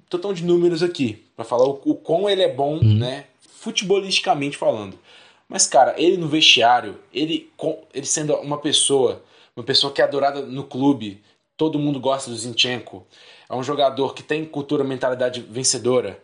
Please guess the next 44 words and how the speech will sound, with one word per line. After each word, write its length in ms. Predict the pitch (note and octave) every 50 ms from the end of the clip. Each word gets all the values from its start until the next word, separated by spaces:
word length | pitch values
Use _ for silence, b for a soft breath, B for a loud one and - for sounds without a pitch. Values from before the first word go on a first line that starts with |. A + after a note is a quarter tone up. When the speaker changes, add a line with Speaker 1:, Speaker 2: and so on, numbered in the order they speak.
| b b b b b b b b b
Speaker 1:
É 60 | -
um 80 | C3+ C3
jogador 440 | C#3+ D3 C3+ C#3 C3+ - C#3+ C#3 C#3
que 60 | -
chegou, 540 | - - - D#3 C3+ - - C#3 E3 E3 C#3
né, 260 | B2+ C#3 C#3 C3 A#2+ -
j-, 240 | G#2 G#2+ G2+ - B2
já, 480 | A2 B2+ C#3 D3 D3 C#3 B2+ - - b b b b b _ b b b b b
é, 380 | - B2 C3 B2+ B2 B2 - - A#2+
deu 160 | C#3 D3 D#3
entrevista 480 | D#3 D#3 D3+ C3 B2+ B2+ C#3+ - -
falando 340 | - - B2+ B2 B2+ B2+ B2+
aí 320 | B2+ B2+ A#2+ B2+ C3+ B2+ -
que, 120 | - A#2
que, 260 | - - - C3 B2
que 180 | - - - C#3
chegou 560 | - - E3+ D3+ A2 G#2 A#2+ C#3+ D#3+ F3 F3
no 140 | D3+ C#3 C3
Arsenal 540 | C3+ C#3+ C#3 C3+ - - C#3 C3+ C3+ B2+ - b b b b
falando, 380 | - C#3 C3 C3 B2+ A#2 A2+ -
"Esqueça 640 | - - - - - D3+ E3 F#3+ F#3 - - F3+ F3 E3+
top 280 | - E3+ D#3+ D#3 -
four, 460 | - - - C3 C3+ C3 B2 A2 G#2 G#2 - _ _
nós 260 | - A#2+ C3 C3 -
vamos 280 | - C#3 D3 D#3 D3 B2+
no 80 | C3+
Speaker 2:
É. 40 | -
Speaker 1:
título." 600 | - - F3+ F3+ - - - A2+ G#2 G2+ G2+ - _ -
Speaker 2:
Hum. 140 | - G2+ F#2+ F#2+ - _ _ _ _ -
Speaker 1:
Né? 240 | A2+ B2 B2 A#2 - b b b b b -
É, 140 | A#2+ - A2+ - -
até 180 | - - - D3+
Speaker 2:
Uhum. 40 | D3+
Speaker 1:
citou 300 | - G#2 A2+ C#3 C#3 C3+
um 60 | C3
pouco 240 | - C3+ B2+ A#2+ A#2+
que 80 | - B2+
os 260 | B2 A#2 A2 G#2+ G#2+
jogadores 520 | A2 B2 A#2 A#2+ G#2+ G#2+ A#2+ B2 A#2 A2
ali 340 | A2 A2+ A#2+ A#2 A2 - b b b b
meio 180 | A2 A2+ A#2
que 140 | A2+ - A#2
duvidaram 640 | G#2 A2 C3 A#2+ B2 A2 G2 A2+ B2 B2+ - A#2+ A2
dele. 420 | G#2 G#2+ A#2+ C3+ C#3 A#2+ G#2+ G#2